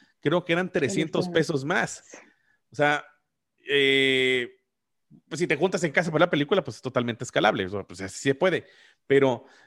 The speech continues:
Speaker 1: o sea, no sé qué tan bien salga esa estrategia y qué tan bien puedan replicarla ahora de en adelante Netflix o lo pueda replicar de ahora en adelante,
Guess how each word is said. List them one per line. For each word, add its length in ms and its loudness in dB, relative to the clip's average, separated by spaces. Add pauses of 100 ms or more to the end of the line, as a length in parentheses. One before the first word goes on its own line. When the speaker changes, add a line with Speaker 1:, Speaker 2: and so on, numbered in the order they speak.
Speaker 1:
o 100 -12
sea, 120 0
no 160 0
sé 200 -2
qué 140 -2
tan 380 -2
bien 180 -2
salga 300 -2
esa 120 -6
estrategia 420 -6
y 120 -4
qué 160 2
tan 220 2
bien 160 0
puedan 220 0
replicarla 580 -2
ahora 260 2
de 60 2
en 80 0
adelante 380 -2
Netflix 560 -4
o 120 -4
lo 160 -6
pueda 200 -4
replicar 420 -6
de 60 0
ahora 140 -2
en 40 -2
adelante, 580 -4